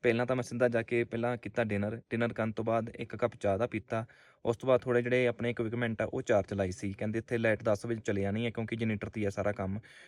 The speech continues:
ਫਿਰ ਉਹ ਕੀਤਾ, ਤੇ ਗੱਲ ਰਹਿ ਗਈ ਕੁਝ ਸਾਂਝੀ ਕਰਨ ਵਾਲੀ, ਕਿ ਅੱਜ ਤਾਂ ਮਾੜੀ ਹੋਈ ਬਹੁਤ ਜ਼ਿਆਦਾ। ਪਹਿਲਾਂ ਤਾਂ ਆਪਾਂ ਬਲਾਸਟ ਜੋ ਉੱਪਰਲੇ ਪਾਸੇ ਚਲੇ ਗਏ, ਜਿੱਥੇ ਬਲਾਸਟ ਹੋ ਕੇ ਬਾਈਕ ਦੇ ਬਲਾਸਟ ਹੁੰਦੇ ਪਏ ਸੀਗੇ, ਉਹਨਾਂ ਨੇ ਮੋੜਤਾ। ਜੇ ਮੁੜੇ ਤਾਂ ਬਾਈਕ ਗਿਰ ਗਈ। ਉੱਥੋਂ ਜਾ ਕੇ ਅੱਗੇ ਗਏ, ਫਿਰ ਉਸ ਤੋਂ ਬਾਅਦ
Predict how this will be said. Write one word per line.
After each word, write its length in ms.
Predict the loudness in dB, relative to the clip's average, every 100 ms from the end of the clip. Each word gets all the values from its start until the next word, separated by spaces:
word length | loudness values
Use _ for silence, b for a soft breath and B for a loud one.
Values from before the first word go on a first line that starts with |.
| B
ਫਿਰ 140 | 0 2
ਉਹ 160 | 2
ਕੀਤਾ, 360 | -2 -2 -2 -2 B B B -2
ਤੇ 280 | 0 2 2
ਗੱਲ 240 | 4 4
ਰਹਿ 140 | 4 4
ਗਈ 60 |
ਕੁਝ 120 | 0
ਸਾਂਝੀ 340 | 0 0 2 2
ਕਰਨ 160 | 2
ਵਾਲੀ, 180 | 2 0
ਕਿ 160 | 4 2
ਅੱਜ 120 | 2
ਤਾਂ 140 | 0 -2 -4
ਮਾੜੀ 280 | 0 0 2
ਹੋਈ 140 | 0 0
ਬਹੁਤ 220 | 0 2
ਜ਼ਿਆਦਾ। 280 | 2 2 -2 b b _
ਪਹਿਲਾਂ 280 | 2 4 4
ਤਾਂ 100 | 4
ਆਪਾਂ 160 | 4 2
ਬਲਾਸਟ 380 | 4 4 4 0
ਜੋ 120 | -2
ਉੱਪਰਲੇ 300 | 0 0 2
ਪਾਸੇ 260 | 0 0
ਚਲੇ 180 | -2 -2
ਗਏ, 60 | 0
ਜਿੱਥੇ 180 | -2 2
ਬਲਾਸਟ 320 | 2 2 0
ਹੋ 60 |
ਕੇ 120 | -2 -4
ਬਾਈਕ 400 | 2 2 2 0
ਦੇ 140 | -4 -4 B B B 4
ਬਲਾਸਟ 260 | 6 6 4
ਹੁੰਦੇ 200 | 0 2
ਪਏ 160 | 0
ਸੀਗੇ, 300 | 0 -2 -4 -6 -2
ਉਹਨਾਂ 160 | 2 4
ਨੇ 60 |
ਮੋੜਤਾ। 380 | 2 0 2 2
ਜੇ 120 | 4
ਮੁੜੇ 280 | 2 0 2
ਤਾਂ 140 | 0
ਬਾਈਕ 220 | 2 2 2
ਗਿਰ 180 | -2
ਗਈ। 200 | -2 -4 B B B B -8
ਉੱਥੋਂ 220 | -4 2
ਜਾ 140 | 2
ਕੇ 180 | 4 2
ਅੱਗੇ 220 | 2 2
ਗਏ, 220 | 2 0 -2
ਫਿਰ 200 | 0 0
ਉਸ 120 | 2
ਤੋਂ 140 | 2
ਬਾਅਦ 200 | 2 4